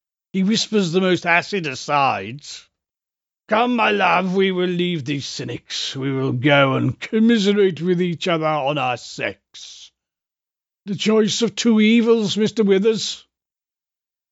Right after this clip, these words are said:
I opened the door, and she swept out, as if borne on a torrent of unintelligible indignation.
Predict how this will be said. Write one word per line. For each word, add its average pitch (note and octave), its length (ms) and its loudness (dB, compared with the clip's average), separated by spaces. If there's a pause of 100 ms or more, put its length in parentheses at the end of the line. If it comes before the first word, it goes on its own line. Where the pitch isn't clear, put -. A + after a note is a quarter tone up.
(100)
I A#2+ 160 -6
opened B2 340 -2
the A#2+ 60 -2
door, B2 560 2
and A#2+ 180 -2
she D3 140 -6
swept - 480 0
out, D#3+ 340 0 (320)
as D3+ 140 -2
if A3+ 180 0
borne F#3 580 2
on E3 160 0
a F3+ 80 2
torrent E3+ 680 0
of D#3+ 360 0
unintelligible D#3 1200 0
indignation. D#3+ 1000 0